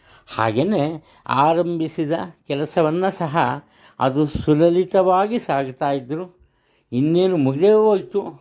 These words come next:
ಅನ್ನೋ ಒಂದು ಮಟ್ಟದಲ್ಲಿ ಅದನ್ನು ಅರ್ಧಕ್ಕೆ ನಿಲ್ಲಿಸ್ತಾರೆ. ಅಂದರೆ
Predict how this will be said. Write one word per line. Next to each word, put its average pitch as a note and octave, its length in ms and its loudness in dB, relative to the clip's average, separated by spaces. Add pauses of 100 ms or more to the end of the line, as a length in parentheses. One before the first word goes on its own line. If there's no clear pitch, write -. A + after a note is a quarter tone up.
(160)
ಅನ್ನೋ D3+ 300 -6 (180)
ಒಂದು C#3 240 -2
ಮಟ್ಟದಲ್ಲಿ F#3+ 800 0 (540)
ಅದನ್ನು A#2+ 380 -6
ಅರ್ಧಕ್ಕೆ B2+ 500 -8
ನಿಲ್ಲಿಸ್ತಾರೆ. B2+ 540 -6 (1040)
ಅಂದರೆ B2+ 340 0